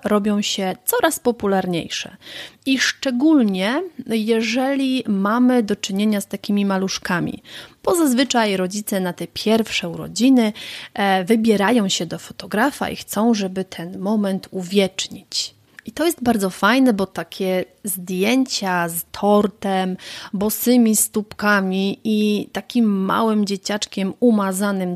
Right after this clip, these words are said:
tortem są po prostu przesłodkie, a po latach wracając do nich są niesamowitą pamiątką. Więc w dzisiejszym odcinku chciałabym troszeczkę więcej porozmawiać z Tobą na temat właśnie takiej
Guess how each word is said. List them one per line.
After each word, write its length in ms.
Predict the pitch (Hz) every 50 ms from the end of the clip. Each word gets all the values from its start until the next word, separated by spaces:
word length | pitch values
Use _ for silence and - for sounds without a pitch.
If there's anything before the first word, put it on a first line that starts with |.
| - -
tortem 440 | 202 185 180 175 - - 262 294 359 - - - _
są 180 | - - - 587 587 523 -
po 140 | - 254
prostu 420 | 226 - 240 247 240 - - 190 185
przesłodkie, 1000 | - - - - - 220 277 - - 247 254 240 233 233 - - 220 202 196 202 - - - - - - -
a 120 | - 269
po 200 | 277 - 240 202
latach 460 | 185 180 180 220 247 - 233 - - 202
wracając 600 | - 247 247 - - 214 214 208 196 185 170 165
do 160 | 180 196 196
nich 260 | 190 190 185 180 -
są 260 | - - 175 170 170
niesamowitą 1120 | 180 180 190 226 277 311 302 - - 208 190 180 175 170 165 165 180 - - - 175 175 175 - - - - _ _
pamiątką. 640 | - - - 196 196 196 196 180 - - - - - - - _ _ - - - - - 208 -
Więc 260 | 208 208 214 196 -
w 160 | - - -
dzisiejszym 500 | - - - - 339 392 - - 480 277
odcinku 420 | 240 233 - - 214 240 247 294
chciałabym 520 | 269 - - - 240 285 294 254 254 240 233
troszeczkę 500 | - 226 202 - 226 214 - - 190 175
więcej 320 | 196 247 269 - 254 220
porozmawiać 680 | - - 214 202 196 180 180 214 254 269 240 196 185 -
z 100 | - -
Tobą 300 | - 226 214 214 190 185
na 100 | 180 185
temat 300 | - 214 196 185 180 180
właśnie 320 | 180 185 - - 190 180
takiej 320 | - 180 - - 202 190